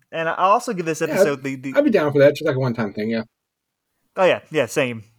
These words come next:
Speaker 1: But like, like, like, not a status quo, but, like, I'd like to see it explored, like, one more time,
Speaker 2: Right.
Speaker 1: like, in a little isolated setting. It'd be kinda cool.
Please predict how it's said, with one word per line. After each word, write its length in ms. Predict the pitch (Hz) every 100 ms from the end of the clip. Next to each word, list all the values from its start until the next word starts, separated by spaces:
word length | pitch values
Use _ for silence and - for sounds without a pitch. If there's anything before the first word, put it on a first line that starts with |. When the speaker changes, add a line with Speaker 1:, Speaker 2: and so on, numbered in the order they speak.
| -
Speaker 1:
But 160 | 156
like, 180 | 156 151
like, 20 |
like, 160 | 160 156
not 220 | 214 220
a 60 | 175
status 340 | 208 190 165
quo, 360 | - 151 131 _ _ -
but, 260 | 156 -
like, 240 | 165 143 - _ _
I'd 100 | 190
like 160 | 226 262
to 80 | 233
see 140 | 262
it 40 | 226
explored, 440 | - - 202 202
like, 180 | 170 156
one 160 | 170
more 140 | 180 180
time, 320 | 185 165 175
Speaker 2:
Right. 80 | 160
Speaker 1:
like, 180 | 135 135
in 60 |
a 40 | 147
little 160 | 147 151
isolated 560 | 156 160 - 156 151 147
setting. 360 | 170 160 175
It'd 580 | 165 _ _ _ _ -
be 60 | 180
kinda 240 | 190 156
cool. 320 | 151 135 107